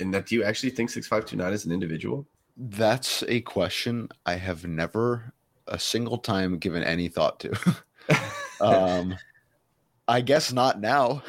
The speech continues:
Speaker 2: <laughs> What do you think?
Speaker 1: I don't, I don't think six five two nine is an actual person. It's kind of in the same vein that I didn't really think Crypto eight eight eight is an actual person. I, it, and it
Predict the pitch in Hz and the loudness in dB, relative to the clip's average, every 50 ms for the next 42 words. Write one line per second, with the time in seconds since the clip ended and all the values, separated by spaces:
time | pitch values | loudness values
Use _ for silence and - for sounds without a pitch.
0 | - - - - - - - - - - - 740 719 - - - - - 554 539 | -14 -14 -14 -16 -16 -16 -12 0 2 2 2 2 0 -6 -8 -10 -10 -10 -12 -12
1 | 494 453 - - _ - - 294 269 131 139 139 143 139 147 185 170 - - 101 | -12 -14 -16 -16 _ 0 0 2 4 4 4 2 4 4 6 4 4 4 2 -2
2 | 110 - 120 - - - - 165 - 294 - - - 170 175 151 143 151 156 175 | -2 -2 -2 -10 -10 -10 -6 -4 -4 -2 -2 2 2 2 2 2 0 0 2 2
3 | 175 151 131 143 139 113 117 135 135 147 156 - - 147 143 131 - 143 135 - | 0 0 0 -2 -2 0 2 2 2 2 0 0 -2 -2 -2 -2 -2 -4 -6 -4
4 | - 139 131 131 127 - 127 120 123 127 131 131 113 127 120 113 - 95 104 113 | 0 2 2 2 2 -2 0 2 2 2 2 0 -4 -4 -6 -6 -4 -2 -2 -2
5 | 110 - - 117 113 107 - 107 87 98 - - - - - - _ _ _ - | -2 -2 -6 -4 -6 -6 -4 -4 -4 -4 -4 -6 -8 -14 -16 -18 _ _ _ -20
6 | - - - - - - 131 127 131 139 143 147 143 135 131 - 120 113 117 123 | -16 -16 -16 -14 -10 -2 0 0 0 2 0 0 -2 -2 -2 0 2 2 2 2
7 | 120 117 101 104 110 113 117 113 113 113 110 107 107 101 85 107 110 117 110 110 | 2 0 0 2 2 2 2 0 0 0 2 2 2 0 -2 -4 -4 -4 -2 0
8 | 110 110 104 - 117 113 107 - - - 117 107 - 113 107 - - 107 107 104 | -2 -2 -2 -2 -4 -4 -4 -6 -4 -6 -6 -2 0 0 0 2 2 0 0 0
9 | 107 101 104 117 123 107 98 85 101 90 - - 98 98 - - - 98 92 - | 0 2 2 2 2 0 0 -4 -4 -6 -6 -4 -4 -4 -4 -4 -8 -8 -8 -2
10 | - 101 113 113 - 92 82 71 - - 104 104 101 92 - _ _ _ _ - | 0 0 0 0 -2 -8 -8 -10 -8 -4 -4 -4 -4 -4 -10 _ _ _ _ -6
11 | 95 95 - - 104 107 110 101 - 62 78 107 107 | -6 -4 -4 -4 -6 -6 -4 -6 -8 -8 -10 -10 -10